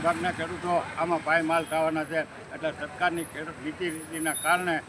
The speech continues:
અત્યારે ડુંગળી, લાલ ડુંગળીમાં ખેડૂતોને મોટા પાયે ખોટ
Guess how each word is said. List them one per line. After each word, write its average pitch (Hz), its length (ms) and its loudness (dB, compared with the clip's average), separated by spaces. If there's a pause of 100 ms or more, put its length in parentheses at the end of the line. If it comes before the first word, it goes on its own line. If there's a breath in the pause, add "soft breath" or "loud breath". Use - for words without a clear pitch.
(220)
અત્યારે 160 320 -6
ડુંગળી, 165 420 0
લાલ 165 200 4
ડુંગળીમાં 160 520 -4
ખેડૂતોને 156 440 -4 (120)
મોટા 165 280 -2
પાયે 156 280 -2
ખોટ 196 180 2